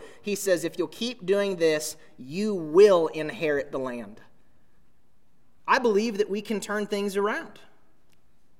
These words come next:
I do not believe that the powers of darkness have, have any power over the light of Jesus' kingdom. Do we have work to do? Yes, indeed.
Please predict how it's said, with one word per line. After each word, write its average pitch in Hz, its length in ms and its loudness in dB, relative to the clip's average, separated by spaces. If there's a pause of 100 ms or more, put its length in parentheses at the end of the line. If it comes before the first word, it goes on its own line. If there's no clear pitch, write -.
(580)
I 226 140 8
do 240 200 2
not 262 280 2
believe 196 640 2 (340)
that 170 300 0
the 170 100 2
powers 240 760 4
of - 280 -2
darkness 170 680 0
have, 151 360 0 (560)
have 160 240 0 (200)
any 226 360 0
power 139 580 0 (220)
over 175 220 2
the 156 100 0
light 156 280 2
of 135 80 -6
Jesus' 135 380 -6
kingdom. 107 420 -12 (1700)
Do 165 120 -2
we 202 140 2
have 190 160 4
work 202 280 0
to 202 120 -4
do? 202 260 0
Yes, 170 360 -2
indeed. 151 480 -8